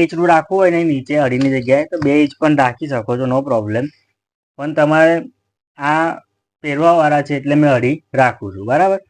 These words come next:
અહીં તમારે જે બી આપણે ગોલ આપવું હોય, ચોરસ આપવું હોય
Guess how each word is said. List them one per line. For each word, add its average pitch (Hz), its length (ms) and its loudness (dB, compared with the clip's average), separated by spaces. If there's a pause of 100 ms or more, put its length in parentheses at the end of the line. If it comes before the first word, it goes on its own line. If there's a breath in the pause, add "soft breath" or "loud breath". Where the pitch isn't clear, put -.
(240 soft breath)
અહીં 139 140 -4
તમારે 139 320 0
જે 135 180 -4
બી 143 160 0
આપણે 131 220 0
ગોલ 123 300 0
આપવું 120 300 0
હોય, 123 60 0
ચોરસ 120 380 -2
આપવું 117 280 -4
હોય 120 140 -2